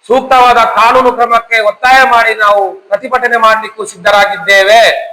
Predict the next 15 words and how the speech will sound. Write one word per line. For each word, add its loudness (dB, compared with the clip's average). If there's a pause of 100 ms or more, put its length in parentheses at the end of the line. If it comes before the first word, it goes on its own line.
(400)
ಒಳಲಂಬೆ -2
ಅವರೇ, 0 (220)
ಎಚ್ಚರಿಕೆಯನ್ನು 0
ನೀಡ್ತಾ -2
ಇದ್ದೇನೆ, -2 (540)
ನೀವು 0
ಏನಾದ್ರೂ 2 (420)
ನೇರವಾಗಿ 2
ಕಾನೂನಾತ್ಮಕವಾಗಿ 0
ಪ್ರಜಾಪ್ರಭುತ್ವವಾಗಿ -2
ನೀವು -8
ಮಾತಾಡಿದ್ರೆ -2
ಸಂತೋಷ -2 (580)
ಜನಗಳ 2
ಬಗ್ಗೆ, -2